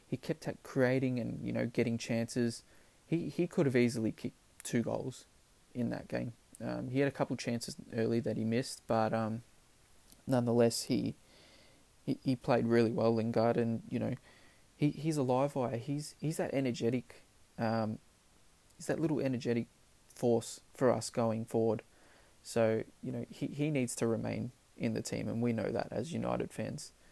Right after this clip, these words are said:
Um, when he gets the ball, he, he doesn't do anything flashy,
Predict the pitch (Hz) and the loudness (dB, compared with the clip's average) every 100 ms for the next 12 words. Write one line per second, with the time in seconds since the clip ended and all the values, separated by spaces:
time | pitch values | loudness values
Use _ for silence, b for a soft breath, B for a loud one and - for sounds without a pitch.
0 | b b b _ 110 107 104 - - _ | b b b _ 0 0 0 -6 -10 _
1 | - - _ - - - - - - - | -20 -20 _ -20 -20 -20 -20 -20 -10 2
2 | 131 120 120 - 113 113 113 117 127 117 | 4 6 4 2 2 4 4 2 0 0
3 | - b b b b b 127 131 135 127 | -2 b b b b b 2 4 2 0
4 | 139 139 131 147 131 - - 117 - 127 | 0 0 -2 -2 -2 -4 -4 -4 -2 0
5 | 117 | 0